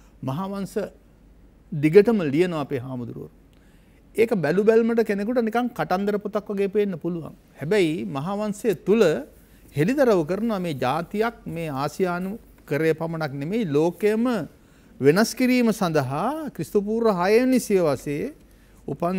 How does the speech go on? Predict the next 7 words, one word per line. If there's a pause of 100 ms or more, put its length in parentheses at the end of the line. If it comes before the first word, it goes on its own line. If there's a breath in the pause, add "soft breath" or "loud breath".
(100)
සිද්ධාර්ථ,
අ,
කියන (200)
මේ (480)
රජ
පුත්‍රයෙක්,
අ,